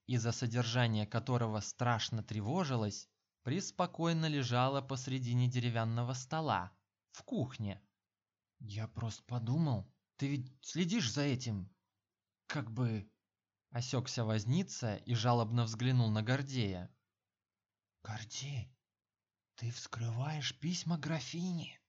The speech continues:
Ты в своём ли уме?» вскрикнула шёпотом Ниёла Ануфриевна. «А как, по-твоему, я должен защитить нашего князя, не зная, что происходит вокруг? Такая у меня обязанность.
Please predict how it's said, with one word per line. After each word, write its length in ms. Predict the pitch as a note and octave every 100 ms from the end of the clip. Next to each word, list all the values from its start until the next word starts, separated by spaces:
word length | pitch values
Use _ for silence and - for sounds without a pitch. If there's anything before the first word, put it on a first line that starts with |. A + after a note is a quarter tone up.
| _ _ _ _ _ _ _ _ _ -
Ты 140 | D#3
в 40 | B2+
своём 500 | - E3+ F3+ G3 F#3
ли 120 | G3+
уме?» 480 | G#3 G3+ G3+ G2+ - _ _ _ _ _ _ -
вскрикнула 600 | - C3 B2 B2 A2 A2
шёпотом 640 | - E3 D#3 B2+ A2 A2
Ниёла 460 | A#2 B2+ A#2 G#2 A2+
Ануфриевна. 720 | D3 C#3 A#2 G#2+ G#2 G#2+ F#2 - _ _ _ _ _ _ _
«А 120 | - D#3+
как, 500 | - F#3 E3 - - _
по-твоему, 800 | C3+ B2+ D#3+ G#3 F#3+ B2 A2+ G#2+ -
я 220 | B2+ B2 C3
должен 340 | C#3 B2+ C3
защитить 540 | A#2+ C3 C#3+ B2+ D3
нашего 420 | C#3+ C#3 - C#3+ D3+
князя, 640 | F3+ F#3 C3 G#2+ G#2+ G#2+ -
не 160 | C3+ D3
зная, 360 | C#3 B2 A2+
что 180 | - B2+
происходит 640 | B2+ C3 C3+ - A#2+ A2
вокруг? 480 | B2 D3 C#3+ A#2+ - _ _ _ _ _ _ _ _ _
Такая 480 | G3 G3+ D#3+ C#3+ F3
у 140 | -
меня 300 | D#3+ D#3 D3+
обязанность. 1120 | - D#3 A#2+ A#2+ G3 F3 B2 G2+ F#2+ - -